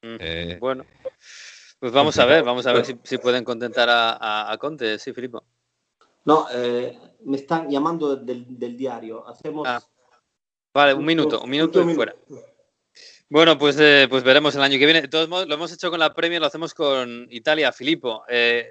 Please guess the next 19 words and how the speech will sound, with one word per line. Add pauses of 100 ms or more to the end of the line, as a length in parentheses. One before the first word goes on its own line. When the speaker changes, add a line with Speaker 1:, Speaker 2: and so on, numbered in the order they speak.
(140)
Speaker 1:
eh, (400)
por
hacer
un
balance,
eh,
¿el
mejor
jugador
de
la
temporada
en
Italia
para
ti? (840)
Speaker 3:
Lukaku. (840)
Speaker 2:
Concordo.
Speaker 1:
Lukaku.